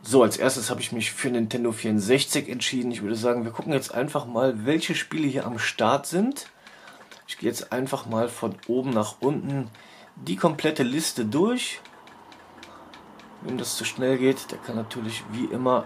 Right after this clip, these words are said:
langsamer laufen lassen oder halt an gewissen Stellen Pause machen. Ah, ihr seht schon,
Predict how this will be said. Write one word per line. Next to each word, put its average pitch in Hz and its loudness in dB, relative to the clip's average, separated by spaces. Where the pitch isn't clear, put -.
langsamer 139 2
laufen 131 4
lassen 123 -2
oder 113 -4
halt - -6
an 120 -6
gewissen 120 -6
Stellen 117 -2
Pause 190 4
machen. 185 6
Ah, 76 -6
ihr - -10
seht 95 -8
schon, 120 -8